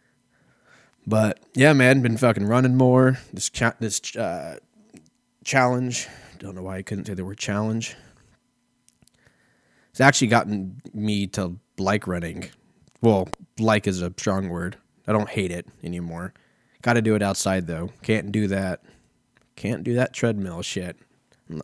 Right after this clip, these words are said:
unless you have to. If you absolutely have to, then I guess you have to. But out here, man, out here in California, it's just too fucking nice to not be outside running.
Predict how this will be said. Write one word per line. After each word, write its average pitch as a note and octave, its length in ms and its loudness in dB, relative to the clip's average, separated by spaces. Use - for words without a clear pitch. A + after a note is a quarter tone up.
unless G#2+ 280 -2
you A2+ 100 0
have F#2+ 240 -2
to. G2 200 -6
If - 120 -8
you G#2+ 60 0
absolutely A#2 540 0
have F#2+ 240 -6
to, F#2+ 180 -6
then F#2 400 -6
I F#2 60 -6
guess F#2 240 -8
you - 60 -10
have E3+ 200 -10
to. E2+ 220 -10
But F#2+ 260 -10
out A2+ 180 4
here, A2 200 6
man, G#2 440 0
out G#2 180 0
here G#2 100 -2
in G2 80 -4
California, F#2 600 -6
it's F2 140 -12
just - 200 -10
too F#2 140 -10
fucking F2 300 -12
nice E2+ 300 -10
to F2+ 80 -12
not E2+ 180 -10
be F#2 120 -14
outside F#2 420 -10
running. F2 400 -10